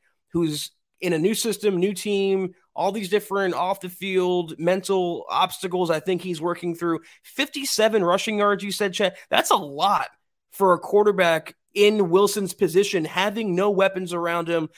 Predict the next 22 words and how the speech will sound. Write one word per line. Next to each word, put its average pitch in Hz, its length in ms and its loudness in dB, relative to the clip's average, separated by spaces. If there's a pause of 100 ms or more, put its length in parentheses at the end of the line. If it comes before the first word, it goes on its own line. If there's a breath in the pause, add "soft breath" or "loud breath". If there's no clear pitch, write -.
(160 soft breath)
suspect 226 640 2
coaching, 185 640 0
a 156 160 -4
lack 185 320 -2
of 190 100 0
an 170 120 0
O-line, 170 600 0 (220 loud breath)
him 240 260 6
dealing 247 320 0
with, 240 180 4
by 202 200 2
the 202 100 0
way, 208 480 -2
a 156 220 -4
hamstring 220 720 -2
injury, 214 500 -4
a 156 140 -4
lat 202 340 -4
injury, 202 400 -4
now 180 200 0
a 170 40 -6
concussion. 190 640 -2